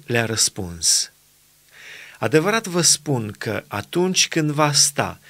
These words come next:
Fiul omului pe scaunul de domnie al măririi sale,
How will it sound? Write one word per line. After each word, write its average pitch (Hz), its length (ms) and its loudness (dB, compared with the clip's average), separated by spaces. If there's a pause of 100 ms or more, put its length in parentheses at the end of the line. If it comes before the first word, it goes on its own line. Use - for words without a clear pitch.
(160)
Fiul 165 580 4
omului 123 580 0
pe 113 180 -4
scaunul 175 680 2
de 165 140 2
domnie 143 760 0
al 120 240 0
măririi 120 640 2
sale, 110 640 -2